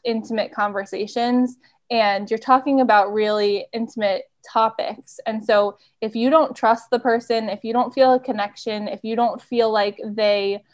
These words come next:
are listening to you or taking your concerns seriously or making the time for you, yes, it is not the method. It is not you. Just, it might not be a good fit. And there's so many other practitioners you can reach out to and work with. And it,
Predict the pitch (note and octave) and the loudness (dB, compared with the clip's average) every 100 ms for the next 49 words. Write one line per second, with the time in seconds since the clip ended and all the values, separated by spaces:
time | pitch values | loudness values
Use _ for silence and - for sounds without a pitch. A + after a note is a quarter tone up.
0 | _ - G#3+ G3+ C4+ E4 F4 E4 D4+ D4+ | _ -4 0 2 2 2 -2 0 0 -2
1 | C#4 C4+ C4+ C4 A3+ A3 A3 G#3+ A#3+ A3 | -2 0 4 4 2 0 -2 -4 -6 -6
2 | G#3+ G3+ G3 A3 A3 C4+ C#4 C4+ C4+ B3+ | -8 -10 -10 -10 -4 0 0 0 2 4
3 | C4 C4 B3+ B3 A3 G#3+ G#3 G#3 G#3+ G#3 | 2 2 2 2 0 -2 -6 -6 -6 -8
4 | - G3 G#3 G#3+ C4 C4+ C#4 C#4+ - _ | -6 -6 -6 -2 0 2 0 -2 -8 _
5 | _ B3+ G3 G3 - - B3 B3 A#3+ A#3 | _ 4 4 2 -6 2 6 8 6 4
6 | A3+ A3+ G3+ - - G#3 C#4+ F4 D#4+ D#4+ | 6 4 0 -6 -4 2 2 4 2 4
7 | A3+ A3 A3+ A3+ A3 G#3+ G#3 A#3+ C#4 A#3+ | 4 4 2 2 0 -2 -4 -2 0 0
8 | A#3+ - A#3+ A#3 A3+ A3 G#3+ G#3+ A3+ A3 | 0 0 0 2 0 0 -4 -4 0 0
9 | G#3 G3+ F#3+ - G#3+ C#4 - A3+ A3 G#3+ | 0 -4 -6 -4 0 0 0 -4 -2 -4
10 | - A#3+ A#3 G#3+ G3+ G3+ G3+ - G#3 G#3+ | -2 0 0 -2 -4 -2 -4 -6 -12 -10
11 | G3+ G3+ G3 G#3 G3+ G3+ G3 - G#3+ G#3 | -10 -10 -12 -12 -10 -6 -6 -4 -10 -10
12 | G3 G3 - B3+ C#4+ G#3+ F#3+ | -10 -8 0 0 0 -4 -6